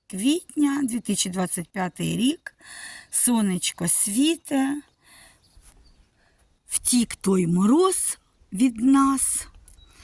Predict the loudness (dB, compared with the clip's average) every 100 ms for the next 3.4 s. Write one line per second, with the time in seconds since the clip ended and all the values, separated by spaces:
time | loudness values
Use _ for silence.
0 | -20 -20 -6 -4 -2 -2 0 0 0 0
1 | 0 -2 0 0 0 0 2 4 2 0
2 | _ -20 -20 -6 0 2 2 0 0 2
3 | 0 -2 -4 -10